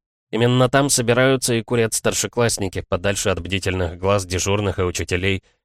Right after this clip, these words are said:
Именно там и происходят разборки и драки. Да, ритуальный поединок. Я шёл, ускоряя шаг, чувствуя спиной, как за мной торопится Цудзи с его приспешниками. Из-за его жеста, которым он пытался показать своё превосходство, я перехватил инициативу —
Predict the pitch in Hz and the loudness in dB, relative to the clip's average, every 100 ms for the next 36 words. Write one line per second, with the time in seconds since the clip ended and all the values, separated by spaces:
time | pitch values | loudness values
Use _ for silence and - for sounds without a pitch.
0 | _ - 113 120 120 113 131 123 113 104 | _ -4 0 2 2 2 2 2 2 0
1 | - 123 113 98 95 87 92 - 95 87 | 2 0 0 0 0 2 -2 0 -2 0
2 | 92 80 - - _ _ _ _ _ _ | 0 0 -4 -16 _ _ _ _ _ _
3 | _ 85 87 120 98 95 110 123 123 120 | _ -6 -2 0 0 0 0 0 -2 -2
4 | 107 98 85 73 - - _ _ _ _ | -4 -2 -4 -6 -12 -18 _ _ _ _
5 | _ _ _ _ _ 90 117 - 165 156 | _ _ _ _ _ -4 0 4 4 4
6 | - 139 143 127 156 143 - 117 - 110 | 4 4 4 4 2 2 2 -2 0 2
7 | 104 - 107 120 127 113 98 90 95 107 | 2 0 -2 2 0 0 -2 0 0 0
8 | 110 95 101 98 87 92 - - 120 98 | 2 2 0 -2 -4 -4 -4 -4 -4 -2
9 | 87 - 90 90 90 85 - 104 90 78 | -4 -2 -2 -2 -2 -4 -2 -2 -2 -4
10 | 76 73 _ _ _ _ - 90 85 92 | -6 -8 _ _ _ _ -8 -6 -2 0
11 | 104 107 101 135 - 107 101 104 101 101 | 0 0 2 0 0 0 0 2 2 2
12 | 98 98 107 101 98 98 101 95 95 - | 0 0 2 2 -2 -2 -2 -2 -2 0
13 | 95 87 92 90 - 131 123 - 110 101 | 0 2 0 0 0 0 0 -2 -2 -2
14 | 104 104 98 107 98 110 98 98 104 95 | -2 -2 -2 -2 0 0 0 0 2 0
15 | 117 120 123 | 0 0 0